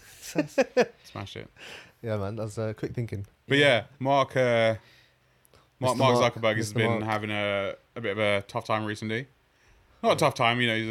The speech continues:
Speaker 2: a, he's rich as shit.
Speaker 1: <laughs>
Speaker 2: But,
Speaker 1: Lizard
Speaker 2: um,
Speaker 1: person, lizard person.
Speaker 2: Yeah, he's a lizard person. Yeah, yeah,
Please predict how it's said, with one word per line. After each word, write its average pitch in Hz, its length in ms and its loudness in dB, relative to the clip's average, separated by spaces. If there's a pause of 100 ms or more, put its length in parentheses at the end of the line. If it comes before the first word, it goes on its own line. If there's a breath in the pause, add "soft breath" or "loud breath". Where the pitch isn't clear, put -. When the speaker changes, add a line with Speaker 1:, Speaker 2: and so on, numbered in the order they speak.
(120)
Speaker 2:
a, 123 40 -12
he's 123 100 -12
rich 123 220 -10
as 104 60 -10
shit. - 280 -6 (140)
Speaker 1:
<laughs> 165 160 -12
Speaker 2:
But, 123 320 4 (460)
Speaker 1:
Lizard 123 260 2 (140)
Speaker 2:
um, 123 80 -2
Speaker 1:
person, 107 320 -10
lizard 120 220 -10
person. 101 320 -14
Speaker 2:
Yeah, 123 260 0
he's 113 160 -10
a - 20 -6
lizard 110 200 -6
person. 104 260 -12
Yeah, - 140 -10
yeah, 67 160 -12